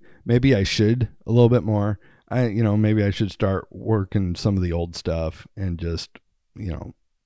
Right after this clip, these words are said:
show 'em that I'm not a dud. But I like to work my craft, you know, and working the craft is taking that three minutes or whatever it is and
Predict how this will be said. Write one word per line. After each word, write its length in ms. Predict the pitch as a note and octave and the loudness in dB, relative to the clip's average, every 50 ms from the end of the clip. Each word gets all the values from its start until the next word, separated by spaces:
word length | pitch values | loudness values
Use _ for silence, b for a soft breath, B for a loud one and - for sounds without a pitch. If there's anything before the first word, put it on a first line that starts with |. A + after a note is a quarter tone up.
| _ _ - - _ _ _ | _ _ -20 -20 _ _ _
show 400 | - - - A2+ G2+ G2 F#2+ F#2+ | -14 -2 2 2 2 4 2 0
'em 160 | F2 E2+ E2+ | -2 -4 -4
that 280 | E2 F2 E2 D#2 C#2+ - - - - | -4 -4 -4 -4 -8 -10 -14 -18 -10
I'm 220 | F#2+ F#2+ F#2+ F2+ | -6 -4 -2 -2
not 300 | E2+ D#2+ D#2+ D#2+ C2+ - - | -2 -2 -4 -6 -8 -8 -10
a 100 | - F2 | -12 -8
dud. 440 | D#2+ E2+ F#2+ G#2+ E2+ C#2+ E2+ - - - _ _ _ _ _ _ _ _ _ _ _ _ _ _ _ _ _ _ _ _ _ _ _ _ _ _ _ _ _ _ _ | -4 -2 0 0 0 -2 -6 -8 -12 -14 _ _ _ _ _ _ _ _ _ _ _ _ _ _ _ _ _ _ _ _ _ _ _ _ _ _ _ _ _ _ _
But 120 | - A2+ A2+ | 0 2 2
I 60 | A#2 | 2
like 240 | A#2 A#2 B2 A#2+ - | 2 2 0 0 2
to 120 | - A2+ | 0 0
work 380 | G2+ F#2+ G#2 A2 G#2+ - - G#2 | 2 2 0 -2 -2 -4 -4 -2
my 120 | G2 F2+ | -2 -2
craft, 520 | - - - A2 - - A#2+ D#2+ - - | -4 -4 -6 -4 -4 -4 -6 -8 -8 -6
you 40 | G2+ | -2
know, 200 | G2 G2 G2 G#2+ | 0 0 2 2
and 200 | A2+ A2+ G#2+ A2 | 2 2 4 4
working 280 | A#2 B2+ C3 - A#2 G2+ | 4 4 4 4 0 -2
the 80 | F#2 | -2
craft 540 | - - - B2 D#3 D3+ F#2 G2 - - G2 F#2+ _ _ _ | -2 -2 0 0 0 0 0 -2 -4 -6 -10 -10 _ _ _
is 460 | A2+ A2+ A2 G#2 G2 F#2 F2+ F2+ - - - - _ _ _ _ _ _ _ _ - | 0 0 2 2 0 -2 -4 -6 -10 -12 -18 -20 _ _ _ _ _ _ _ _ 4
taking 340 | - C3 B2+ - A#2+ A2 | 4 4 6 4 2 4
that 320 | G2+ G2 F#2+ F#2 - - - | 4 2 0 -2 -6 -10 -12
three 280 | - - A#2 A#2 A2 | -6 -2 2 2 2
minutes 460 | G#2+ G2 G#2+ C3+ C#3 F#2+ G2 G#2 - - | 2 2 0 0 0 -2 -4 -4 -2 -2
or 100 | F#2+ F#2 | -2 0
whatever 460 | F2+ F#2+ G2+ F#2+ G2+ G#2 G#2 F#2+ F#2 F2 | 0 0 0 0 0 0 2 0 0 2
it 60 | F2 | 0
is 400 | G#2 A#2 G2+ E2+ F2 F2 - - b b b b b b b b b b b _ | 2 2 2 0 0 -4 -6 -10 b b b b b b b b b b b _
and 380 | - A2 G#2 G2 F#2 F#2 F2+ | -4 -2 0 0 0 -2 -4